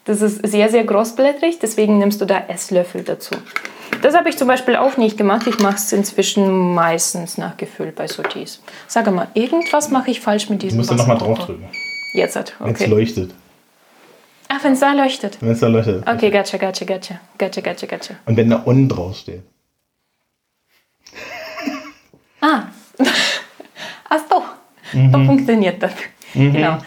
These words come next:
Speaker 1: Dann reden wir schon mal weiter. Äh, oder nicht?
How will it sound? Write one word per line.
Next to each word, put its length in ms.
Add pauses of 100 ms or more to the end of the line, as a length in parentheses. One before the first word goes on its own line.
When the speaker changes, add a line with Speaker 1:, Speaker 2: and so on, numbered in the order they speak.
(180)
Speaker 1:
Dann 180
reden 420
wir 100
schon 140
mal 140
weiter. 320 (760)
Äh, 800
oder 180
nicht? 260